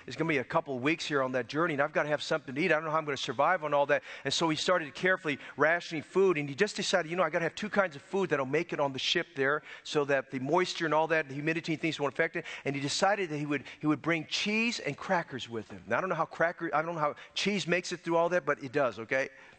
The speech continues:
And he saved all these cheese and crackers. He had a suitcase full of cheese and crackers. And he boards the ship, and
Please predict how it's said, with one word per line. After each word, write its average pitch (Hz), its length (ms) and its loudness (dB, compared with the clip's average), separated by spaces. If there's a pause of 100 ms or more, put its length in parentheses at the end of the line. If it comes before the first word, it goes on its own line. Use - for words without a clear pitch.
(960)
And 160 60 2
he 196 40 0
saved 262 280 4
all 233 100 6
these 214 200 -4
cheese 247 340 2
and 190 80 -2
crackers. 233 480 2
He 226 80 2
had 226 80 4
a 202 60 -2
suitcase - 680 0
full 240 400 6
of 185 100 -6
cheese 233 360 0
and 196 80 -8
crackers. 214 580 -2 (1000)
And 202 60 4
he 240 60 6
boards 285 480 8
the 226 100 0
ship, 285 580 6
and 208 160 2